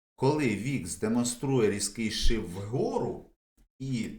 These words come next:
так, так називаємий спайк, тобто, е, одноденне різке, дуже різке зростання, і починає розвертатися вниз, це часто підтверджує, що пік паніки пройдено і ринок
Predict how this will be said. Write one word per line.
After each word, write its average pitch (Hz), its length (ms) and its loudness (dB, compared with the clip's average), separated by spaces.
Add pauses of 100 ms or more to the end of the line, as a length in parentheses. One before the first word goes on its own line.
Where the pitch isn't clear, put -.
(140)
так, - 300 -4
так - 180 -6
називаємий 113 760 -2
спайк, - 540 -4
тобто, 87 460 -10 (400)
е, 98 40 -10 (140)
одноденне 120 840 -2
різке, 120 420 -2
дуже 104 480 -2
різке 90 540 -6
зростання, 95 1040 -4 (1300)
і 117 100 -4
починає 135 540 2
розвертатися 113 800 0
вниз, 110 420 -4 (260)
це 202 140 -8
часто 202 360 -2
підтверджує, 107 1000 -2
що - 300 -6
пік 170 280 -10 (280)
паніки 127 440 2
пройдено 110 600 -2 (320)
і 98 120 -4
ринок 165 500 -4